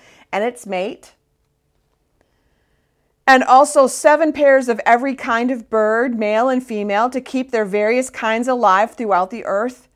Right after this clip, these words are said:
Seven days from now, I will send rain on the earth in forty days and forty nights, and I will wipe away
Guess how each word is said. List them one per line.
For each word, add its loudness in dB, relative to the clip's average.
Seven 2
days 0
from -2
now, 2
I 2
will -4
send -2
rain 0
on -4
the -8
earth -2
in -8
forty -4
days -4
and -10
forty -6
nights, -4
and -6
I -2
will -2
wipe 2
away 0